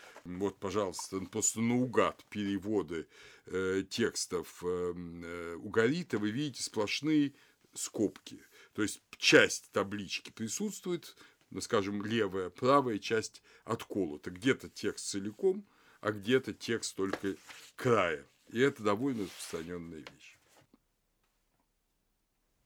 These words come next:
Бог Даган имеется в Месопотамии, на Верхнем Ефрате в третьем тысячелетии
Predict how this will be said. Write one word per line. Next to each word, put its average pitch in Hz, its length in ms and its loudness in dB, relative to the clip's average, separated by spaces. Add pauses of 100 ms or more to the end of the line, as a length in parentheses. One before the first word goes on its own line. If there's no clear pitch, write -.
(800)
Бог 135 380 8
Даган 160 600 6 (280)
имеется 147 1000 4
в 120 60 -6
Месопотамии, 120 840 4
на 120 140 4
Верхнем 123 420 2
Ефрате 123 560 0
в 98 80 -16
третьем 104 400 -2
тысячелетии 117 960 -2